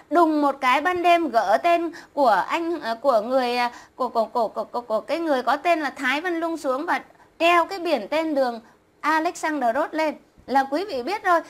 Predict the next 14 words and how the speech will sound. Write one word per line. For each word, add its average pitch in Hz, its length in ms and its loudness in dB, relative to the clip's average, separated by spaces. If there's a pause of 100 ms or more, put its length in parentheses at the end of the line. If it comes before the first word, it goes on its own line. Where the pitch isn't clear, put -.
(220)
Nhưng 403 280 -4
mà 349 80 2
giờ 294 340 4
á, 370 140 0 (280)
cái 440 120 -6
nhân 370 360 0
vật 285 220 2
mà 233 160 -8 (120)
có 262 160 0
trách 392 280 -8
nhiệm 208 280 -4
đã 226 260 2
đưa 339 220 4
cái, 381 120 -6